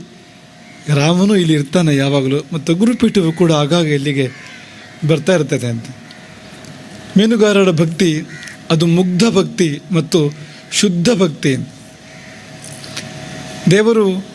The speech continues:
ಪಾಂಡಿತ್ಯಕ್ಕೆ ಒಲಿಯೋದಿಲ್ಲ ಅಂತಲ್ಲ, ಆದರೆ ಮುಗ್ಧ ಭಕ್ತಿಗೆ ಹೆಚ್ಚು ಒಲಿತಾನೆ.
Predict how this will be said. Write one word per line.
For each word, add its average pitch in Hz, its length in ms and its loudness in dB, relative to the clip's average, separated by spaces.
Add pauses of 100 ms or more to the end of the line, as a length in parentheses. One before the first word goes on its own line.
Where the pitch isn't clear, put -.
(520)
ಪಾಂಡಿತ್ಯಕ್ಕೆ 220 800 2 (1040)
ಒಲಿಯೋದಿಲ್ಲ 226 580 4
ಅಂತಲ್ಲ, 190 380 2 (760)
ಆದರೆ 156 220 4
ಮುಗ್ಧ 151 360 2
ಭಕ್ತಿಗೆ 170 460 0
ಹೆಚ್ಚು 143 340 0
ಒಲಿತಾನೆ. 127 440 0